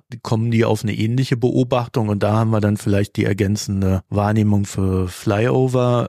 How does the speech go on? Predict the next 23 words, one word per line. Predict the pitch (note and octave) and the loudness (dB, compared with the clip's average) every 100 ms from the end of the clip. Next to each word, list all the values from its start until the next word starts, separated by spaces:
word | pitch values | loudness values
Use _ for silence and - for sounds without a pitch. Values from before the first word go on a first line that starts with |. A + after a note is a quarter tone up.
| - | -2
Georgia, | G#2 G#2 A#2+ A#2 A2+ A2 G#2+ - | 0 0 0 0 2 2 0 0
North | A2 A2 G#2 | 0 0 -2
Carolina, | - G#2 G#2 G2+ G2+ G2+ | 0 2 2 2 2 2
Michigan, | G2+ G#2+ G#2 G2 G2 | 0 0 0 0 -2
Ohio, | - G2+ G2+ G2+ A2 G#2+ | -2 -2 0 2 2 0
Pennsylvania, | G#2+ G#2 - G2 G2+ A#2 A#2 A2 G#2+ | -2 -2 0 0 2 2 2 2 2
die | G#2+ | 2
haben | G#2 | 2
da | G#2 | 2
mit | G2+ | 2
den | G2+ | 2
Leuten | G2 G2 - | 2 0 0
gesprochen. | G2 F#2+ - - F#2 A#2 A2 | -4 -4 -4 -2 0 0 0
Das | A2+ - | -2 -2
Einzige, | G2 F#2+ G#2 G2+ | 0 0 2 2
was | G2+ - | 2 0
die | G#2 | -2
interessierte, | - F#2 F#2 - F#2+ F#2 G2 | -2 -4 -6 -4 -2 0 0
war | F#2+ | 0
halt | F#2 F#2 | -2 0
die | G2+ | 0
Wirtschaft. | B2+ - F#2+ - - - | 0 0 -4 -4 -10 -8
Wie | F#2+ G#2 A#2 B2 | 0 4 6 4